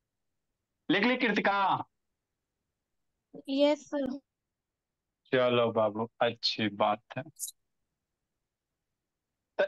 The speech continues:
Speaker 1: इसी तरह बाबू छब्बीस नंबर सोडियम नाइट्रेट है, याद रखना इस समय सोडियम का वैलेंसी कितना, वन, नाइट्रेट का वन, तो एन ए एन ओ थ्री आएगा। क्या बनेगा? एन ए एन ओ थ्री बनेगा, है ना?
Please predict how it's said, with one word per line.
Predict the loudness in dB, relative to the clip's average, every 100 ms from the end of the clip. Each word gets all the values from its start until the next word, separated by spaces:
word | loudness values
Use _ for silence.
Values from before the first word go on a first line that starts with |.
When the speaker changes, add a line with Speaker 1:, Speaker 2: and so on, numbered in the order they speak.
| 2
Speaker 1:
इसी | 2 2
तरह | 2 2
बाबू | 2 2 2
छब्बीस | 0 0 0 2
नंबर | 2 2
सोडियम | 2 0 2 2
नाइट्रेट | 2 2 2 2 2
है, | 0 2
याद | 2 2 2
रखना | 2 2 2
इस | 2
समय | 2 2
सोडियम | 2 2 2 2
का | 2
वैलेंसी | 2 2 2 2 2 2 2
कितना, | -2 0 2 4 2
वन, | 2 2 4
नाइट्रेट | 4 2 2 0 0
का | 2 2
वन, | 4 2 2
तो | 0 0
एन | 0 2 2
ए | 0 0
एन | 2 2
ओ | 0 0
थ्री | 0 2 4
आएगा। | 4 2 0
क्या | 0 0
बनेगा? | 2 2 2 0 2
एन | 2 4
ए |
एन | 4 2
ओ | 0
थ्री | -2 0 2
बनेगा, | 0 -2 -4 -6 -2
है | 0
ना? | 0